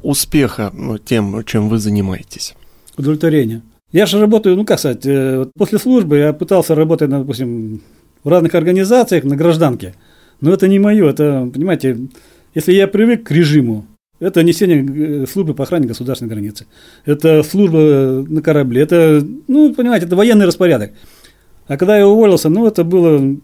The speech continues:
Speaker 2: месяца два, ходил как опущенный в воду, потому что, ну, нету, я при-, чем я привык заниматься, этого нет. И меня, ну, просили постоянно, типа, то в школу, там, в Эдруком пойдешь работать или тем специалистом по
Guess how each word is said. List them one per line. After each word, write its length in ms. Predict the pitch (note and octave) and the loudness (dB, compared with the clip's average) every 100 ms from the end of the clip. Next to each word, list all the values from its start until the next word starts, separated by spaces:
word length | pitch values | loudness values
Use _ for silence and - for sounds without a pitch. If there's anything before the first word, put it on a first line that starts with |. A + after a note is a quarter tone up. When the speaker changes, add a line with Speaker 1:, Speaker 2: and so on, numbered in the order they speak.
| _ | _
Speaker 2:
месяца 400 | D3 F3 E3 D3+ | -4 -4 -4 -6
два, 200 | E3 G#3 | 0 0
ходил 240 | F#3 F3 F3 | 0 0 0
как 200 | E3 - _ _ | -2 -6 _ _
опущенный 460 | - - F#3 E3+ F3+ | -10 -2 -2 0 0
в 40 | |
воду, 240 | C3+ G#2+ G2+ - - _ | -2 -4 -10 -20 -20 _
потому 100 | D3+ | -6
что, 100 | D#3 | 0
ну, 240 | D#3 G3 A3+ | 4 4 2
нету, 460 | F#3+ F3 G#3+ F#3 C3 | 0 4 4 4 2
я 160 | D3 | 0
при-, 240 | D3+ E3+ F3+ | 0 -4 -4
чем 200 | - F3+ | 0 2
я 100 | E3+ | 2
привык 200 | F3 E3 | 2 2
заниматься, 480 | D3 E3 G3 B3+ - | 2 2 2 0 -2
этого 360 | D#3 E3 E3+ | -4 0 2
нет. 280 | E3+ C#3+ - - _ - | 2 0 -4 -14 _ -4
И 140 | F3+ | 2
меня, 260 | G3+ A#3 A#3+ | 4 4 4
ну, 180 | D4+ A3+ | 4 2
просили 480 | - G#3 - B3 | 2 0 2 2
постоянно, 600 | G#3+ F#3 G#3 A3 A3+ F3+ C#3+ | 2 2 2 4 4 2 0
типа, 240 | C3+ C#3+ | 0 -2
то 420 | - - A#3+ E3 | -2 0 2 2
в 80 | - | 0
школу, 240 | - G#3+ | 0 2
там, 160 | E3+ C#3+ | 2 2
в 40 | |
Эдруком 360 | F3 G#3+ A3+ A3 | 2 2 2 2
пойдешь 320 | A3+ A3 G#3+ | 2 2 2
работать 340 | D#3+ C#3+ A2+ D3 | 0 -2 -4 -4
или 120 | C3+ | -4
тем 320 | - D3+ A#2+ | -2 -2 -2
специалистом 600 | - D3 - D#3 D#3 C3 | -10 -4 0 0 -2 -4
по 400 | C#3+ C3+ C3 B2+ | -2 0 -2 -4